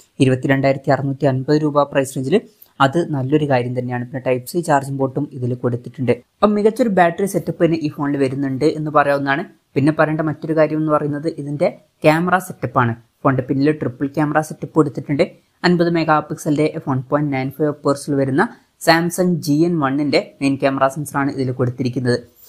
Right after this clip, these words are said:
പിന്നെ അറുപത്തിനാല് മെഗാ പിക്സലിന്റെ വൺ പോയിന്റ് സെവൻ നയൻ അപ്പേഴ്സിൽ വരുന്ന night vision infrared സെൻസറും ഇതിൽ കൊടുത്തിട്ടുണ്ട്. അപ്പം അത് interesting ആയിട്ടുള്ള ഒരു കാര്യമാണ്. പിന്നെ അൻപത് മെഗാ പിക്സലിന്റെ ടു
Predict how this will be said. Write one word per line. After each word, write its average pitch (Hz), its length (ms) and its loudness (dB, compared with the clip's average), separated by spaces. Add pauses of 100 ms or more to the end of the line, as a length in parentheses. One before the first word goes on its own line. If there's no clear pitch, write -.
(240)
പിന്നെ 151 180 4 (160)
അറുപത്തിനാല് 131 680 0
മെഗാ 143 180 2 (140)
പിക്സലിന്റെ 143 400 -2 (320)
വൺ 135 100 -2 (140)
പോയിന്റ് 151 240 0
സെവൻ 131 260 2
നയൻ 151 180 0
അപ്പേഴ്സിൽ 147 460 0
വരുന്ന 139 220 0 (500)
night 196 320 2
vision 208 260 0 (180)
infrared 170 600 2
സെൻസറും 139 480 -2
ഇതിൽ 127 160 0 (120)
കൊടുത്തിട്ടുണ്ട്. 123 580 0 (420)
അപ്പം 131 200 2
അത് 127 140 2
interesting 127 340 -2
ആയിട്ടുള്ള 139 220 0
ഒരു 143 120 0
കാര്യമാണ്. 139 340 0 (100)
പിന്നെ 123 160 -4 (100)
അൻപത് 127 320 0
മെഗാ 139 200 2 (100)
പിക്സലിന്റെ 143 400 -2 (240)
ടു 143 40 -2